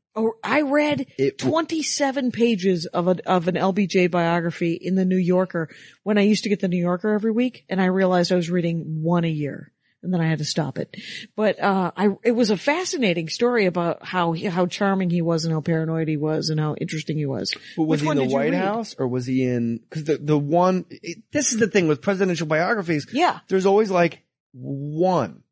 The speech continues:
Speaker 1: That's good.
Speaker 2: That's the one. Like,
Speaker 1: Okay.
Speaker 2: there's fifty thousand Abraham Lincoln biographies.
Speaker 1: Yeah.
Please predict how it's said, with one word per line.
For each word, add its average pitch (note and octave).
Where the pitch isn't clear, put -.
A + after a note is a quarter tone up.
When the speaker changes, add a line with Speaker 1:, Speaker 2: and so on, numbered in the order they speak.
Speaker 1:
That's G3+
good. G#3+
Speaker 2:
That's E3
the D3
one. C3+
Like, D3+
Speaker 1:
Okay. G3
Speaker 2:
there's A3
fifty A#3
thousand F3
Abraham D3+
Lincoln D#3
biographies. B2+
Speaker 1:
Yeah. F#3